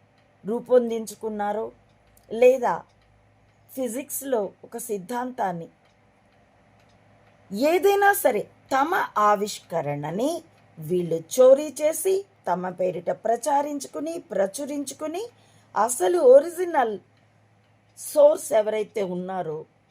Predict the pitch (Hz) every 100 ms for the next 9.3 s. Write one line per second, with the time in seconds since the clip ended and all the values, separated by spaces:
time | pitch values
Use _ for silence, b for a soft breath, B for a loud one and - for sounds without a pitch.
0 | - 165 165 160 160 156 208 240 240 196
1 | 175 151 123 _ _ _ _ _ _ _
2 | _ _ _ _ 190 185 233 247 247 226
3 | 202 214 214 196 190 180 185 175 - 220
4 | - 262 269 220 190 165 185 180 180 175
5 | 170 170 165 165 165 160 156 156 147 147
6 | 208 240 - 165 135 _ _ _ _ _
7 | _ - 156 156 165 175 175 151 147 -
8 | 143 143 - _ _ _ _ 139 131 160
9 | 175 180